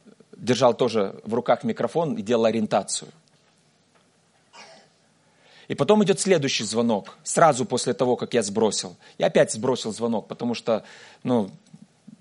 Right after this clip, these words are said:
я за кафедрой стою, но я же не могу отвечать телефоны. Я не помню, сколько раз она мне позвонила, четыре или пять раз. И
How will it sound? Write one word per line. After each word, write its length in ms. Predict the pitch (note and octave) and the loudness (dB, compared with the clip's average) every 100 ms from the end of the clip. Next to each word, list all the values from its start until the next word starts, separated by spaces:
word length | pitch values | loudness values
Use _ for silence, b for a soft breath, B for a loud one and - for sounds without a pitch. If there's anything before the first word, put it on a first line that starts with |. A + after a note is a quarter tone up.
| - | -2
я 280 | A2 A#2+ G#2+ | 4 4 4
за 160 | G2+ | -2
кафедрой 440 | - A#2+ G#3+ C3+ A#2+ | 0 0 0 -2 -2
стою, 280 | - D3+ | 0 0
но 80 | B2+ | 2
я 140 | A#2+ A2+ | 2 2
же 60 | |
не 80 | A#2+ | 0
могу 180 | C3 C#3 | 2 2
отвечать 440 | A2+ G#2 - G#2+ | 0 -2 -2 -2
телефоны. 540 | - G#2+ A2 G2 F#2 - b b b b | -2 -6 -6 -8 -10 -18 b b b b
Я 120 | C#3+ | -2
не 80 | F3+ | 2
помню, 260 | A3 F#3+ | 2 2
сколько 340 | D#3+ E3+ D3+ D3+ | 0 0 2 4
раз 200 | D3 - | 4 4
она 140 | C3 | 0
мне 100 | B2 | 0
позвонила, 500 | A#2+ A2 A#2 A#2+ G#2+ | 0 -2 2 2 2
четыре 300 | - - D3+ | 0 0 2
или 100 | A2+ | 0
пять 320 | G#2 A2 G2+ | 2 2 2
раз. 380 | A#2+ A#2 - - _ B B B B B | 2 4 2 -4 _ B B B B B
И 420 | - C3+ C3+ - | 0 4 4 0